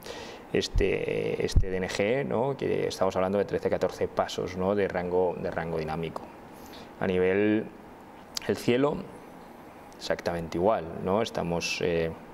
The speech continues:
vamos a ir a esta zona de aquí para que lo podáis ver, ¿no? Es decir, a mí me permite jugar y trabajar a unos niveles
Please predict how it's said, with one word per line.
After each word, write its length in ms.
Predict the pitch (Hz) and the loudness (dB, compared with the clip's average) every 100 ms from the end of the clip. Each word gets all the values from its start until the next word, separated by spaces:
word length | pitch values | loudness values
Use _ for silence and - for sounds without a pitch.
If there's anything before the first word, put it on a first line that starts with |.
| - - - - - - - - - - - - | -18 -18 -20 -20 -20 -18 -18 -18 -18 -18 -16 -8
vamos 320 | - - - | -6 -2 0
a 80 | 82 | 2
ir 100 | 82 | 2
a 40 | |
esta 180 | 78 - | 2 2
zona 220 | - 92 | 2 4
de 60 | 101 | 2
aquí 180 | 107 123 | 2 2
para 200 | - 95 | 2 0
que 60 | |
lo 100 | 92 | 0
podáis 380 | 95 87 90 87 | 2 2 2 0
ver, 300 | 110 110 123 139 - - - | 2 4 2 -2 -12 -14 -6
¿no? 240 | 92 98 113 | 0 2 2
Es 60 | |
decir, 340 | 92 - 95 92 | 0 2 0 0
a 80 | |
mí 80 | 87 | -2
me 120 | 87 | -2
permite 380 | 87 87 90 107 | 0 0 0 -2
jugar 640 | - - 90 98 104 117 113 | -2 0 2 4 2 2 0
y 60 | |
trabajar 640 | - 85 - - 90 98 - - - - - - | 0 -2 -2 0 2 2 0 -10 -16 -14 -14 -2
a 100 | - | 2
unos 320 | 92 95 92 | 4 2 2
niveles 720 | 92 90 90 95 104 110 - | 2 2 4 2 4 6 4